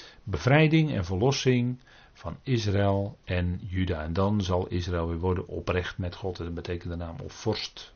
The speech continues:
van God. Kan ik, zo kun je het ook vertalen. Juda. Hè, dat is, eh, eigenlijk een woord wat te maken heeft met hand. Hè.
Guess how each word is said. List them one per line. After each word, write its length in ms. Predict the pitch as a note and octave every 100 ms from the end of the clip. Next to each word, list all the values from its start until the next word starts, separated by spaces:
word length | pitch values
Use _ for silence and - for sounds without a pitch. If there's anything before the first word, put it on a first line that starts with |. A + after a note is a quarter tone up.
| _
van 360 | - - F2+
God. 320 | F2 F#2+ - - _
Kan 220 | F2 F2
ik, 260 | G2 - F#2
zo 180 | F2
kun 140 | E2+ E2+
je 60 |
het 100 | E2
ook 160 | F#2+ F#2
vertalen. 440 | - F2 E2+ E2+ E2+ - - -
Juda. 520 | G2 A2+ A2 F#2 E2 - _ - - - - - - _ -
Hè, 200 | A2 G#2
dat 180 | G2+ F2+
is, 280 | F#2 - F#2+
eh, 100 | F2 E2+ E2+ F2 - - - - -
eigenlijk 460 | - F#2+ F2 F2+ -
een 420 | - F2+ E2+ - -
woord 300 | G2 F#2 F#2+
wat 140 | F2+
te 80 | G2
maken 340 | F2+ F2+ F2+
heeft 180 | F2+ F2
met 140 | F2+
hand. 360 | F2 F2 A2+ G#2+
Hè. 180 | F#2+